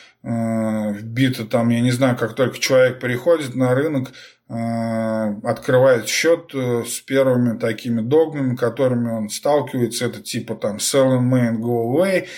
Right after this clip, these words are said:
и там дальше рождественская ралли и так дальше. То есть привязывается,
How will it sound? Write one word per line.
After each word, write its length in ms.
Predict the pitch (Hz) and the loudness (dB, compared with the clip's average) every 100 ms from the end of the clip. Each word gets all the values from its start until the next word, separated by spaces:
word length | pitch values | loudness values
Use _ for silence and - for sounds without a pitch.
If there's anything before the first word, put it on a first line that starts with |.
| - - _ | -18 -20 _
и 120 | 131 | -6
там 280 | 123 127 120 | 0 0 4
дальше 380 | 135 123 - 123 | 4 4 0 0
рождественская 920 | 120 120 135 131 - 117 - - 131 | 2 2 0 -2 -2 -8 -8 0 4
ралли 380 | 147 170 170 135 | 6 6 4 0
и 40 | 123 | 0
так 280 | 131 127 | -2 0
дальше. 420 | 131 127 110 - - | 2 2 2 -8 -8
То 100 | 123 | -8
есть 260 | 117 - | -8 -8
привязывается, 760 | 127 131 143 127 117 107 - | -4 4 4 4 -2 -8 -10